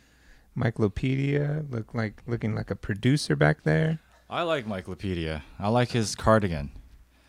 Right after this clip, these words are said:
Speaker 2: Is
Speaker 1: Yeah.
Speaker 2: your, was your cardigan always sort of tattered at the bottom?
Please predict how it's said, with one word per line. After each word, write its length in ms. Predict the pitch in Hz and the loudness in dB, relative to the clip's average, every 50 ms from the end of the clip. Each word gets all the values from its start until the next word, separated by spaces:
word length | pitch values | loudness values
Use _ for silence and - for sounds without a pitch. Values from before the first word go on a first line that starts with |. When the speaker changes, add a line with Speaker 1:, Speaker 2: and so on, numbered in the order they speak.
| _ - - - - _ _ - - - - - | _ -20 -20 -20 -20 _ _ -20 -20 -20 -14 -4
Speaker 2:
Is 180 | - 110 107 127 | -2 0 2 4
Speaker 1:
Yeah. 60 | 151 | 4
Speaker 2:
your, 160 | 160 165 - - | 4 4 2 -2
was 260 | - 127 120 135 131 143 | -6 0 0 2 4 2
your 100 | 180 180 | 0 0
cardigan 560 | - 180 180 180 175 170 180 180 180 175 156 | 4 4 4 4 4 2 2 0 0 0 0
always 400 | - - 123 135 151 160 160 143 | 2 4 6 6 6 6 4 2
sort 240 | - - 156 147 143 | 0 0 2 2 2
of 160 | 139 123 117 - | 2 0 -2 -8
tattered 400 | - - 127 123 117 139 131 139 | 0 2 2 4 4 2 2 2
at 120 | 131 - | 0 0
the 60 | 117 | 0
bottom? 360 | 98 107 110 120 139 160 180 | 4 4 6 6 4 2 -2